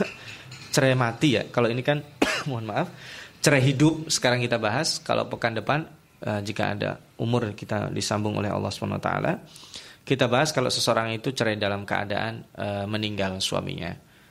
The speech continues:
Kalau suaminya meninggal, eh, itu bagaimana istrinya, dan bagaimana kalau akan terjadi pernikahan berikutnya, seseorang yang ingin menyampaikan keinginannya menikahinya, seperti apa etikanya, itu diatur dalam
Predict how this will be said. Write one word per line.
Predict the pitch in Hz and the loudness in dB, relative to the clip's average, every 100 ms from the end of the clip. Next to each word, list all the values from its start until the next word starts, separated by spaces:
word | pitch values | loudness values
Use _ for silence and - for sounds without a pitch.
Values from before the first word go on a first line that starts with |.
| _ - | _ -4
Kalau | 104 101 | -2 0
suaminya | 101 101 98 98 | 0 0 -2 -2
meninggal, | 98 98 98 117 170 185 - - _ _ | -4 -4 0 2 2 -2 -6 -16 _ _
eh, | 107 104 98 95 98 | -4 -2 -2 -2 -2
itu | 117 | -2
bagaimana | 107 104 101 98 | -2 -2 -2 -2
istrinya, | 104 - 110 101 110 160 - - - - - - _ - | -4 -4 -2 0 0 0 -2 -12 -20 -20 -18 -18 _ -2
dan | 107 | 0
bagaimana | 107 110 113 131 | -2 -2 0 0
kalau | 131 113 107 - - _ _ | 2 0 0 -4 -18 _ _
akan | 113 - 113 107 | -4 -2 -2 -2
terjadi | 110 110 | 0 -2
pernikahan | 117 110 107 104 101 107 | 0 0 -2 -2 -4 -2
berikutnya, | 107 104 - 104 107 107 120 - - - - - | -2 -2 -2 -4 -4 -2 -2 -6 -14 -20 -20 -2
seseorang | 135 - 117 120 123 | 0 4 4 4 2
yang | 120 117 | -2 -2
ingin | 117 113 110 | -4 -4 -4
menyampaikan | 110 110 110 110 113 113 107 | -4 -2 -2 -2 -2 -2 -2
keinginannya | 113 113 113 113 | -2 -2 -2 -4
menikahinya, | 110 110 107 110 113 120 123 | -4 -4 -2 -4 -2 -2 -2
seperti | - 117 - 120 | -4 -4 -4 -2
apa | 107 120 123 107 | 0 0 0 -2
etikanya, | 113 110 110 107 | -4 -2 -2 -2
itu | 113 110 | -4 -6
diatur | 110 95 95 110 | -2 -2 -2 -6
dalam | 104 101 107 123 | -2 -2 -2 -4